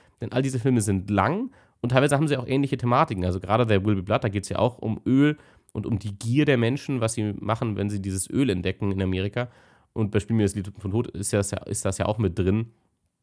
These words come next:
ähm, mit dem ganzen, "Hey, wir bringen hier Leute um, um an ihr Land zu kommen." Und, äh, also diese ganz k-,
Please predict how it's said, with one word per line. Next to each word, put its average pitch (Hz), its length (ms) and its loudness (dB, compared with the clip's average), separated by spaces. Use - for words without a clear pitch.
ähm, 95 480 2
mit 87 280 -2
dem 82 260 0
ganzen, 85 420 -2
"Hey, 95 200 2
wir 82 100 0
bringen 98 180 2
hier 95 80 4
Leute 95 260 2
um, 98 140 0
um 92 180 0
an 90 120 2
ihr 87 80 2
Land 101 220 4
zu 98 120 -2
kommen." 107 380 0
Und, 95 300 -2
äh, 95 220 2
also 101 120 0
diese 104 240 -2
ganz 151 380 0
k-, - 180 -10